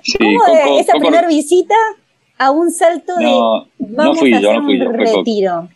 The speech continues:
Speaker 2: ¿Cómo fue eso?
Speaker 1: Fue Coco. No, eh, como decía, eh, Paola del Bosco dio una charla muy linda, después yo fui otra vez más y le conté a Paola del Bosco, y ella dijo, "Me, me quedé con ganas de, de ir de nuevo", <laughs> también se quedó ella. Se lo comenté a Coco y Coco me dijo,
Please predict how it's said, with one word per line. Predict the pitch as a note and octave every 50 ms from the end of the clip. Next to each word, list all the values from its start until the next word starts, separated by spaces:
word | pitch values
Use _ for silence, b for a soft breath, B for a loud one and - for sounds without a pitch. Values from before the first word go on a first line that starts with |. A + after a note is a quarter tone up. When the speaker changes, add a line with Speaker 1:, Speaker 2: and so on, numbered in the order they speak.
| _ - - -
Speaker 2:
¿Cómo | - E4 F4 E4 C#4
fue | - - C#4 A#3
eso? | G#3+ - -
Speaker 1:
Fue | - - -
Coco. | - F2+ D2+ - D#2+ - - B B B B B B B B _ _ _
No, | A#2+ C3 A#2+ A2 G2 - -
eh, | A#2+ A#2 A#2 A#2 G#2+ G#2+ G#2+ G#2+ G#2 G2+ - _ _ _ _ _
como | A2 A2 A2+
decía, | A2+ A2 G#2+ C3 C3 A#2 G#2+ G#2 - - _ -
eh, | - G#2 G2+ G2 F#2+ F#2+ F#2 -
Paola | - A2 A#2 C3 B2+
del | A2+ A#2
Bosco | B2+ C3 - B2+ A#2+
dio | G#2+ A2 A2+
una | A2+ A2
charla | A2 - A2+ A#2+ A#2
muy | A#2 B2 B2+ C3+
linda, | C#3+ D#3 D#3 D3+ D3 C#3+ C#3+ C#3+ C#3+ - _
después | - G#2+ - - C3 - - -
yo | B2 A#2
fui | - - B2+ C3
otra | C3+ B2+ - A#2+ B2+ C3+
vez | C#3+ C#3+ C3 -
más | D3+ D#3 E3 E3 - - - _
y | - A2
le | G#2+ A2 G#2
conté | - A2+ G#2+ A#2 - D#3+ C#3+
a | A#2 -
Paola | - A2 A2 A2+ A2+ A#2 A2+
del | A2 A#2
Bosco, | B2 B2+ A2+ - _ - F#2+ F2+ - _ _ _ _ _ -
y | G#2+ G#2+
ella | G#2+ A2+ A#2 A2
dijo, | G#2 G#2 G#2 - A2 G#2+
"Me, | G#2 G2+ G2 -
me | - G#2+ G#2 G#2 -
quedé | A#2+ C3
con | B2+ C3 A#2+
ganas | B2 B2+ C3 A#2 G#2
de, | F2+ E2+
de | - F#2 F#2 G2+
ir | G#2
de | G2 G2+ G2+
nuevo", | A2+ A2 G2 F2+ F#2 E2+
<laughs> | - -
también | - B2 A2+ C3 B2
se | - A#2+ A2
quedó | A#2+ G#2+ A2 G#2+ G#2+
ella. | G#2 G2+ B2 C#3+ - _ B B B B B B B _ _ _ _ _ _ _ _
Se | - - B2
lo | C3 A#2+
comenté | C3 D3 D3 D#3+
a | E3+ D3+
Coco | - E3+ D#3+ E3+ D#3+
y | A#2+
Coco | B2+ B2 B2 C3+ B2+
me | A#2+ A#2+
dijo, | B2 - B2 A#2+ F3 -